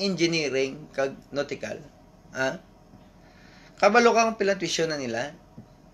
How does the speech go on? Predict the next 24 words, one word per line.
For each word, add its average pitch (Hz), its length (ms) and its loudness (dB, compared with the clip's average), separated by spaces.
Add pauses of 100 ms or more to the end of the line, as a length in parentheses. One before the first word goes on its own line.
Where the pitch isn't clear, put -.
(2000)
Wala 175 160 6
ka 185 160 4
kabalo, 160 240 4
eh, 180 80 4
no? 139 240 -4
At - 600 -20
wala 127 200 2
ka 123 80 0
eskwela, 117 400 -4
da - 160 -8
mo. 117 80 -12 (960)
Testing 202 320 2
eh 208 80 4
pamangkot. 190 480 -2 (1400)
May 135 160 0
mga 139 160 0
maritime 127 480 2
schools, 143 400 -4
tada. - 240 -12 (720)
Ha? 127 160 -4 (1400)
Testing 180 320 -2
eh 202 80 4
pamangkot 170 480 -2
dito. 127 360 -8